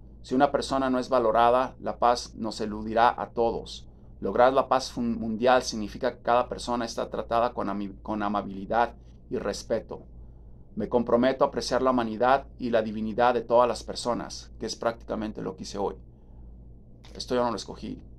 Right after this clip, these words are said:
esto solamente lo abrí y lo estoy leyendo. Aunque alguien sea rudo o impaciente conmigo, lo trato amablemente y con compasión.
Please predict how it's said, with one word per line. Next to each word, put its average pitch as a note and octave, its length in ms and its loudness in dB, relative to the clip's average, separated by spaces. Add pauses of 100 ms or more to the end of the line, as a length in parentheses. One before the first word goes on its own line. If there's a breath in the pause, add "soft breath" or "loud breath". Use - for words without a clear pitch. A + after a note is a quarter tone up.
esto - 160 -16
solamente A2+ 400 -2
lo G#2 100 -2
abrí F#2+ 200 -6
y A#2 120 -8
lo G2 60 -10
estoy F#2+ 220 -10
leyendo. D#2+ 480 -10 (3750)
Aunque B2+ 220 2
alguien C#3 280 8
sea C#3+ 200 4
rudo C#3 380 6
o C3+ 60 8
impaciente B2+ 580 0
conmigo, B2+ 560 0
lo G#2 160 -6
trato A#2+ 260 2
amablemente A#2 600 0
y B2+ 40 -12
con A2 160 -6
compasión. F#2+ 640 -6